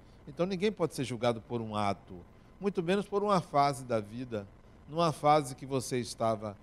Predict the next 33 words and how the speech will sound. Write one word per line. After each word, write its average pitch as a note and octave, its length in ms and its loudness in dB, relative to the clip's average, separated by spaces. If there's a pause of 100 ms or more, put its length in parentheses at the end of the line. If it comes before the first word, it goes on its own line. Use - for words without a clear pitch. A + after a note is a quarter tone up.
(300)
é, A2+ 360 -8
cheio F#3+ 480 8
de C3+ 160 0
gás, C#3+ 500 4
cheia F#3+ 360 2
de C3+ 120 -6
gás, C3 300 2
fazendo C#3+ 280 -8
muita G3 240 0
coisa D3 300 0
boa, D#3 440 4 (280)
então E3 420 0 (260)
eu D#3 100 -6
vou E3 140 4
julgar C#3+ 360 6
a C3+ 40 4
sua C#3 200 -4
encarnação, C3 540 -2
"Olha D#3 180 0
que C#3 120 -12
pessoa B2+ 360 -4
maravilhosa G#2+ 720 -2
é G2+ 80 -6
essa", G2+ 160 -12
só D#3+ 200 0
porque D#3+ 320 -8
naquela C3+ 340 -4
fase E3 520 0 (360)
a F#3 100 -4
pessoa D#3+ 320 -4
estava C#3 380 -4
muito C#3+ 400 -10
bem. G#2+ 360 0